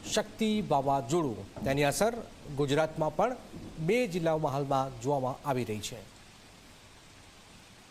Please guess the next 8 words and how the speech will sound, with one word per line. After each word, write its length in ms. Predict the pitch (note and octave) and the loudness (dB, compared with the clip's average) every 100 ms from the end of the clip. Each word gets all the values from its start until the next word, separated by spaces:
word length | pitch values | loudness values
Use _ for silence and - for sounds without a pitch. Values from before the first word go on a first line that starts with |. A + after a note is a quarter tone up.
| - - - - - - - - - - - - - - - - - - - | -20 -20 -20 -20 -20 -20 -20 -20 -20 -20 -20 -20 -20 -20 -20 -20 -18 -6 -2
શક્તિ 380 | - - C#3+ | -2 0 0
વાવાઝોડું 540 | C3 C3 C#3 C3+ D3 C3+ | 4 4 4 2 0 2
કઈ 120 | C#3+ | 2
રીતે 180 | D3+ C#3+ | 4 2
આગળ 200 | B2+ C#3 | 2 2
વધી 220 | B2 C3+ | 0 0
રહ્યું 200 | D#3+ F3 | 0 0
છે 140 | G3+ | -2